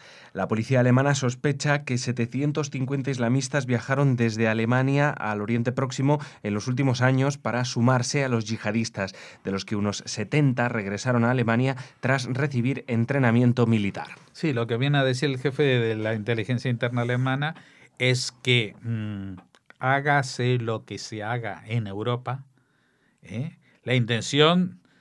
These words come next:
Speaker 2: de Daesh es atacar y matar si puede, si puede. Y esta es la frase más importante, no solamente porque lo diga el servicio,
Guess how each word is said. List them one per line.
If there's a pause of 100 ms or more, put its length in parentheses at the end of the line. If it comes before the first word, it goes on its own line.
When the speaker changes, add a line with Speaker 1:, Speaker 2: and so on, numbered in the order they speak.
(180)
Speaker 2:
de
Daesh
es
atacar
y
matar
si
puede,
si (120)
puede.
Y
esta
es (400)
la
frase
más
importante,
no
solamente
porque
lo
diga
el
servicio,